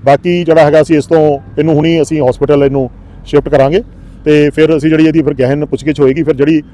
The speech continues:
ਕੋਈ ਕੀ ਖੁਲਾਸੇ ਹੋਣਗੇ ਉਸ ਨਾਲ ਅਸੀਂ ਤੁਹਾਨੂੰ ਅਪਡੇਟ ਕਰਾਂਗੇ। ਪਰ ਇੱਥੇ ਮੈਂ ਕਹਿਣਾ ਚਾਹਾਂਗਾ ਕਿ ਜਿਹੜਾ ਲੱਕੀ ਬਰਾਏ ਦਾ ਜਿਹੜਾ ਸੈਂਸੇਸ਼ਨਲ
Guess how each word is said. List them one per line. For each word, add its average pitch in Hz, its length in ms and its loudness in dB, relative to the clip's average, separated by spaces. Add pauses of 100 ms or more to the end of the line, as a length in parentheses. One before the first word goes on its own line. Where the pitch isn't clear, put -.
(200)
ਕੋਈ 151 140 2
ਕੀ 170 260 -4 (120)
ਖੁਲਾਸੇ 147 300 2
ਹੋਣਗੇ 151 300 2 (340)
ਉਸ 147 120 -2
ਨਾਲ 165 180 4
ਅਸੀਂ 160 120 -2
ਤੁਹਾਨੂੰ 143 380 -2
ਅਪਡੇਟ 147 220 -2
ਕਰਾਂਗੇ। 135 320 0 (340)
ਪਰ 160 120 4
ਇੱਥੇ 160 220 -4
ਮੈਂ 170 120 2
ਕਹਿਣਾ 165 180 0
ਚਾਹਾਂਗਾ 165 380 2
ਕਿ 170 240 -4 (460)
ਜਿਹੜਾ 147 180 4
ਲੱਕੀ 151 300 0
ਬਰਾਏ 147 240 2
ਦਾ 156 80 4
ਜਿਹੜਾ 156 140 2
ਸੈਂਸੇਸ਼ਨਲ 156 600 -2